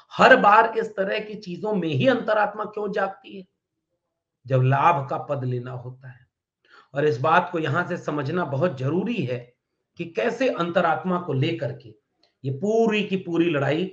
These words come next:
खड़ी की गई। अच्छा, अब हुआ क्या? किस्सा यही है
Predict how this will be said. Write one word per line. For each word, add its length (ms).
खड़ी 200
की 200
गई। 200
अच्छा, 220
अब 460
हुआ 240
क्या? 200
किस्सा 840
यही 360
है 100